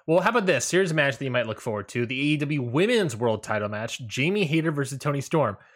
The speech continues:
If the match happens, because as said on,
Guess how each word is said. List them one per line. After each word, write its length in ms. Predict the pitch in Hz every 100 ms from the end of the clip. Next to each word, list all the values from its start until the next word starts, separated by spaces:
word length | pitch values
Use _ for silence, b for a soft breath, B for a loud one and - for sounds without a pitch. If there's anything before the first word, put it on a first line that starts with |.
| b _
If 240 | 240 277
the 100 | 247
match 260 | 208 233 -
happens, 540 | 254 277 - 98 92
because 480 | - 107 - 131 127
as 560 | - 123 123 120 - - -
said 480 | - - 98 95 92 -
on, 580 | 101 98 95 92 92 98